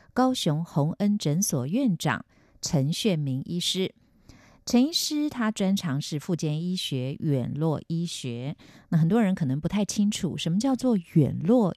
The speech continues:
医学呢？我们顾名思义哦，远就是远方，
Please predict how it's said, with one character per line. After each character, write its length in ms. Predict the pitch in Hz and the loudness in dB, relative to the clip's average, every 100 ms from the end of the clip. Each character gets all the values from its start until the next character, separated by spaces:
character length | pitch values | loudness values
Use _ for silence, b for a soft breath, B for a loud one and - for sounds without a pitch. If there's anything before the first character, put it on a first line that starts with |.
| - | -2
医 260 | 196 202 | 0 2
学 340 | 208 - 131 127 | 0 -2 -2 0
呢？ 260 | 147 156 - B B B B | 2 0 -4 B B B B
我 100 | 175 | 6
们 140 | 190 | 8
顾 160 | 226 269 | 8 6
名 200 | 208 208 | 6 4
思 300 | 208 226 240 | 2 0 0
义 180 | 240 165 | 2 2
哦， 160 | 120 - | 0 -2
远 280 | 156 139 - 151 | -2 0 -2 -6
就 220 | - 170 | 2 2
是 360 | 156 - 160 - | 2 -2 -4 -4
远 180 | - 131 | -2 -2
方， 360 | 127 208 196 | 0 0 2